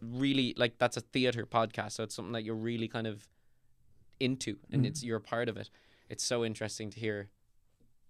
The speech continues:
Speaker 1: people talking about it. I don't know.
Speaker 2: Yeah. No, it's great, man.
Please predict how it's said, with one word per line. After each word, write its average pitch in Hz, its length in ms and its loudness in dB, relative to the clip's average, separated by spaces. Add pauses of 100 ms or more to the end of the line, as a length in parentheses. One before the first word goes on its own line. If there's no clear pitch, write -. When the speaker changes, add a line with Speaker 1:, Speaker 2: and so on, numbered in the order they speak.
(220)
Speaker 1:
people 113 240 -6
talking 120 340 -2
about 104 140 -2
it. 104 60 -4
I 104 80 -6
don't 117 100 -4
know. 113 200 -6 (100)
Speaker 2:
Yeah. 117 380 4 (300)
No, 117 180 4
it's 113 120 2
great, 127 220 -2
man. 117 180 2